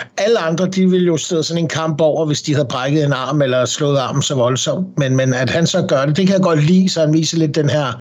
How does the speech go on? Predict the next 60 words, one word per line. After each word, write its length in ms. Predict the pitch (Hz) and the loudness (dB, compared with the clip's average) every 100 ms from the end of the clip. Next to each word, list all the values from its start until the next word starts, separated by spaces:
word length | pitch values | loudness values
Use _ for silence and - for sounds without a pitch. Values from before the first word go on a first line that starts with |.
| _ | _
mandighed, 680 | 160 156 139 - 156 143 120 | 0 2 0 0 0 2 0
eller 160 | 123 123 | 0 0
hvad 120 | 120 | 0
man 120 | 127 | -2
skal 180 | - 135 | -2 -6
sige, 240 | - 131 | -2 -2
at 160 | 117 147 | -2 -2
jeg, 240 | 139 139 | -2 0
jeg, 260 | 131 139 143 98 - _ 156 | 0 0 -2 -4 -10 _ -2
jeg 140 | 135 | 0
gør 200 | 170 147 | 2 2
tingene 300 | 139 165 143 143 | 2 -2 -4 -4
på 100 | 143 | -2
min 120 | 147 | -2
egen 240 | 113 147 151 | -2 0 0
måde. 260 | 127 120 139 | 2 0 0
Det 120 | 180 | 2
kan 40 | |
jeg 80 | 185 | 0
sgu 140 | - 160 | 0 -2
meget 180 | 156 | 0
godt 160 | 160 131 | 0 0
lide 140 | 165 156 | 0 0
fra 100 | 170 | -2
Codys 360 | 147 127 143 | 0 0 0
side 320 | - 127 139 139 | -2 -2 0 0
af, 100 | 147 | 0
men 180 | 147 | 2
jeg, 220 | 143 135 139 147 | 2 2 2 2
jeg 20 | |
er 100 | 160 | 4
vild 200 | 180 214 | 2 2
med 100 | 196 | 0
afslutningen. 720 | 147 165 - 160 160 143 143 - _ - | 0 0 0 -2 0 0 0 -4 _ -2
Øh, 400 | 139 131 123 117 113 117 - | 0 2 0 0 -2 -8 -4
og 80 | 143 | -2
hvis 160 | 135 | 0
jeg 80 | 170 | 0
ikke 100 | 175 | 0
så 80 | 190 | 0
meget 240 | 156 165 | 0 -2
fejl, 360 | 147 170 156 190 | -4 -4 0 0
var, 220 | 175 151 | 2 -2
kaldte 360 | 120 - 165 220 | -4 -4 -2 0
jeg 80 | 196 | 0
den 80 | |
ikke 200 | 180 180 | 2 2
også 240 | 185 190 202 | 0 0 0
i 40 | - | 0
prediction, 720 | 175 190 190 202 190 - - | 0 0 -2 -2 0 0 0
at 120 | 160 | -2
han 160 | 135 156 | 0 2
ville 140 | 151 | 2
blive, 380 | 131 147 143 123 - - - 185 | 2 2 2 -2 -6 -16 -4 0
ikke 180 | 175 | 2
tabe 320 | - - 180 190 | 2 0 2 4
ud, 180 | 175 | 2
men 140 | 180 156 | 2 0
han 160 | 151 | 2
ville 240 | 151 139 | 2 2